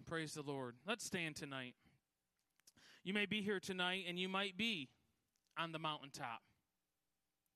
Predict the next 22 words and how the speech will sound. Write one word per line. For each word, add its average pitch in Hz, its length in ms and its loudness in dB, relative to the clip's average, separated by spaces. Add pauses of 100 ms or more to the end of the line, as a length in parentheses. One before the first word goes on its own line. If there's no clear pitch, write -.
You 180 160 0
might 190 240 0
be 202 360 2 (540)
saying, 175 340 2
"You 175 80 2
know 185 100 4
what? 202 260 4
I'm 185 120 6
good. 202 300 2 (280)
I'm, 185 140 2 (120)
God's 180 300 2
blessed 202 340 0
me. 208 120 0
God's 180 280 2
doing 185 260 2
great 175 260 0
things." 208 360 0
I, 147 140 -4 (640)
and 185 100 0
if 190 160 -2
you 214 120 4
are, 226 200 2